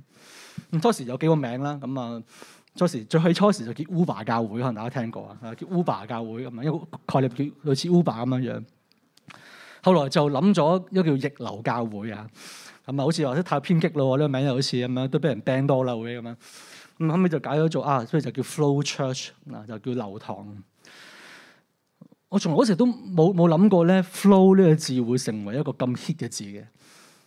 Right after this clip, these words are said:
啊，即係 be water，啊，flow 係一個咁成為咗香港人嘅精神，更加冇諗過流散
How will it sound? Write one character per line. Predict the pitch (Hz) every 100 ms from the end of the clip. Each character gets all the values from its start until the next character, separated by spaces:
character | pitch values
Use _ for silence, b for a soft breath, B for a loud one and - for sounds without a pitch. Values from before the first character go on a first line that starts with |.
| b _
啊， | - 110 107
即 | 160
係 | 143
be | 139
water， | 139 151 175 - 123
啊， | 98 101 - b b b _ 113
flow | - - 156 160 156 156 156 B B B
係 | - 127
一 | 165
個 | 131
咁 | 127 131 123 127 127 127
成 | 123 110
為 | 104
咗 | 131 127
香 | 165
港 | 131 139
人 | 107 101
嘅 | 117
精 | 143 147
神， | 139 104 107 110 _ _ _ b b b b b b -
更 | 160
加 | 202
冇 | 170 139
諗 | 139 156
過 | 135 123 135 - _ _ -
流 | 120 104 107
散 | - - 120 123 113 113